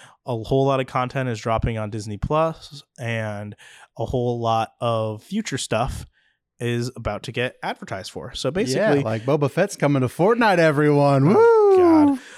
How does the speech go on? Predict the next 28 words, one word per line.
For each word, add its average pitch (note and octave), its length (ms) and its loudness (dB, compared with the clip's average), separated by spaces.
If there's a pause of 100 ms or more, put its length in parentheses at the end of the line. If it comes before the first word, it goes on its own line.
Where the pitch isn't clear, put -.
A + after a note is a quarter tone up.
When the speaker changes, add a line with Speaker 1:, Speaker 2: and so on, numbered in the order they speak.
(120)
Speaker 1:
Uh, A2+ 560 0
shut F#2+ 240 -8
up. F2 180 -12 (200)
<laughs> C#4 1500 0 (500)
Uh, C#3 420 -2
but, A#2+ 540 -12 (140)
um, B2+ 360 -10
with D3 120 -12
that D4 280 -10
said, A#2 400 -8 (460)
um, C3 640 -4
a A#2+ 60 -10
whole E3+ 260 -8
lot E3 220 0
of D#3 60 -6
stuff C#3+ 240 -6
happened. B2+ 380 -4
Like, G#2+ 280 -12 (340)
we're B2+ 420 -4
getting B2 440 -4
a A2+ 80 -8
Tiana A2+ 580 -8
show. C3 500 -4 (280)
I A#2+ 120 -8
know, A2+ 640 -2
um, A2 340 -6
I A#2 180 -2
sent, A2+ 400 -6